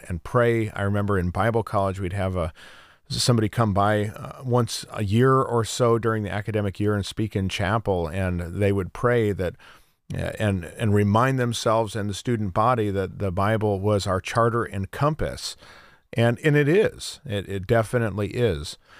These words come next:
And so right now, here we are. I'm recording this in the year twenty twenty-three. It's March.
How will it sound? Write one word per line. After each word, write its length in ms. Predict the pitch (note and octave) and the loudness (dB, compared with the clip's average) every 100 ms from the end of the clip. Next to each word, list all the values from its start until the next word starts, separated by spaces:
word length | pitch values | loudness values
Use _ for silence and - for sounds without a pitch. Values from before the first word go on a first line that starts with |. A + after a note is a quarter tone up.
| - - - | -20 -8 0
And 120 | B2+ | 4
so 360 | F#3 D#3 - - | 6 4 2 -2
right 340 | C#3+ E3 - | 2 2 2
now, 420 | C3 C#3 B2+ A2 | 0 2 2 0
here 200 | G#2+ C3+ | -2 -2
we 160 | C3+ A2 | 0 2
are. 240 | G2 G2+ | 2 2
I'm 100 | G#2 | 0
recording 480 | A2 - C3+ B2 A2+ | -4 -2 0 0 0
this 240 | G#2 - | -2 -2
in 80 | G#2 | -2
the 80 | F#2+ | -2
year 300 | G2 A2 G#2+ | 0 2 0
twenty 380 | - A#2+ B2 A#2+ | 0 0 0 -2
twenty-three. 800 | - A#2 A2+ - G2+ G2+ F#2+ F#2+ | -2 0 -2 -4 -2 0 0 -2
It's 420 | E2+ F#2 - - | -4 -6 -8 -6
March. 640 | E2+ F2+ G2+ G2 - - | 0 2 2 0 -6 -12